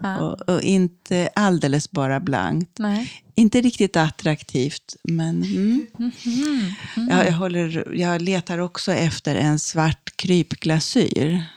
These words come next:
Speaker 2: som jag vill, som, som flockar sig så där som när man häller vatten på en diskbänk.
Speaker 1: Mm. Mm.
Speaker 2: Mm.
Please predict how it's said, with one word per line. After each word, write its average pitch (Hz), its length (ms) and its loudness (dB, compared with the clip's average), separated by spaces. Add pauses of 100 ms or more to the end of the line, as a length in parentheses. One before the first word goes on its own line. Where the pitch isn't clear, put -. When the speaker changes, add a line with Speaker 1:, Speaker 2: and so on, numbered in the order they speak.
(160)
Speaker 2:
som - 720 -6
jag 165 280 -4 (280)
vill, 165 360 -4
som, - 340 -4
som 165 280 0
flockar - 560 -2
sig 180 180 0
så 170 120 -2
där 147 160 2
som 151 220 0
när 151 80 2
man 147 200 2 (400)
häller 151 340 0
vatten 147 500 0
på 160 100 0
en 151 180 2
diskbänk. 180 840 0 (120)
Speaker 1:
Mm. 208 260 2 (240)
Mm. 214 400 -2 (140)
Speaker 2:
Mm. 170 460 2